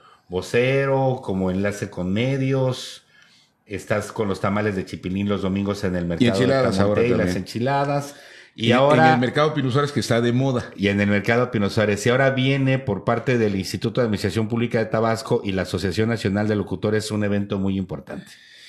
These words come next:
Speaker 2: Sí, Gabriel,
Speaker 1: A
Speaker 2: sí,
Speaker 1: ver,
Speaker 2: el,
Speaker 1: cuéntanos, mi querido
Speaker 2: el proxi-,
Speaker 1: Mancho.
Speaker 2: el próximo veinticuatro y veinticinco del mes de febrero, es decir, ya en unos días, se va a llevar a cabo este seminario, Cómo ganar la batalla de la comunicación,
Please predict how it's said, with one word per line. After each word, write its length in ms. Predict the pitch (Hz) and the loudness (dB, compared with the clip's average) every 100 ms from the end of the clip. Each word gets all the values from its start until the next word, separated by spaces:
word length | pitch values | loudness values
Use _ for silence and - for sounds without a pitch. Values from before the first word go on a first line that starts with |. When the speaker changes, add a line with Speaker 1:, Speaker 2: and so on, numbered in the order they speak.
| - - | -20 -6
Speaker 2:
Sí, 220 | 131 127 | -2 2
Gabriel, 300 | 113 101 101 | 2 2 0
Speaker 1:
A 80 | 101 | 2
Speaker 2:
sí, 60 | |
Speaker 1:
ver, 120 | 113 107 | 2 0
Speaker 2:
el, 40 | |
Speaker 1:
cuéntanos, 400 | 120 104 107 98 | -2 -2 -4 -2
mi 100 | 95 | -4
querido 240 | 101 104 | -2 0
Speaker 2:
el 60 | 107 | 0
proxi-, 60 | 123 | 2
Speaker 1:
Mancho. 360 | 139 143 131 | 0 0 -2
Speaker 2:
el 100 | 123 | -2
próximo 440 | - 156 - 180 139 | -2 -4 0 0 2
veinticuatro 600 | 117 113 104 139 143 147 | 0 -2 -2 -2 0 0
y 40 | |
veinticinco 600 | 113 104 - 127 123 131 | 0 -2 -2 -4 -2 -2
del 160 | 107 101 | -2 0
mes 200 | 113 110 | 0 0
de 280 | 113 101 85 | 0 -2 -2
febrero, 420 | 104 101 147 156 | -4 -2 0 -2
es 80 | 107 | -2
decir, 300 | 104 123 113 | -2 -2 0
ya 180 | 107 120 | 0 2
en 100 | 107 | 2
unos 220 | 107 95 | 2 2
días, 380 | 104 135 143 - - - - - | 0 0 -2 -8 -20 -20 -20 -16
se 140 | - 120 | -2 2
va 100 | 143 | 4
a 20 | |
llevar 200 | 165 165 | 4 2
a 100 | 160 | 2
cabo 280 | 156 151 147 | 2 2 0
este 160 | 147 | 0
seminario, 680 | 139 120 123 143 143 131 123 | 0 0 2 2 2 0 0
Cómo 260 | 156 165 | 0 0
ganar 280 | 151 135 143 | 0 0 -2
la 80 | 139 | -2
batalla 360 | 113 - 123 123 | -2 0 0 0
de 80 | 104 | 0
la 120 | 95 | 0
comunicación, 840 | 95 95 95 101 92 120 117 120 | 0 0 0 0 0 0 2 0